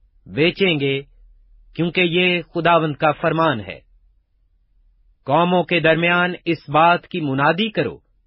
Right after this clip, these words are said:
لڑائی کی تیاری کرو، بہادروں کو برانگیختہ کرو۔ جنگی جوان حاضر ہوں،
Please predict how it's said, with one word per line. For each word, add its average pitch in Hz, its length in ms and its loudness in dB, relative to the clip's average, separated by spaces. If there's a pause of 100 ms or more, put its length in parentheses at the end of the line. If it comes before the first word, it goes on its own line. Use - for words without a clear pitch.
(960)
لڑائی 170 460 2
کی 165 320 -6
تیاری 151 480 0
کرو، 127 300 -2 (880)
بہادروں 175 640 2
کو 180 160 -2 (160)
برانگیختہ 180 840 0
کرو۔ 147 220 -2 (1500)
جنگی 175 500 -2
جوان 156 420 2
حاضر 156 400 2
ہوں، 139 300 -4